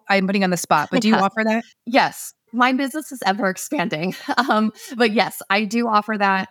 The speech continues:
Speaker 2: I also do the Start Your L L C. So yes, I have a bunch of, like, D I Y, do-it-yourself templates,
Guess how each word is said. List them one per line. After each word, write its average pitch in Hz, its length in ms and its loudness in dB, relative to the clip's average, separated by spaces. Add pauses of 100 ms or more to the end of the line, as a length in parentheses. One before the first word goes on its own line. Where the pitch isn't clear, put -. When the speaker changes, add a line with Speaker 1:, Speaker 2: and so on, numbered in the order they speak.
Speaker 2:
I 214 140 2
also 220 340 0
do 208 380 0
the 190 160 2
Start 180 320 0
Your 196 140 -2
L 202 160 2
L 196 140 2
C. 185 500 -4 (140)
So 226 140 -4
yes, - 320 -4
I 220 100 2
have 254 220 0
a 262 60 -2
bunch 247 300 0
of, 277 100 -2
like, 220 340 -2
D 208 160 -4
I 220 200 4
Y, 196 640 0 (240)
do-it-yourself 196 760 0
templates, 202 800 0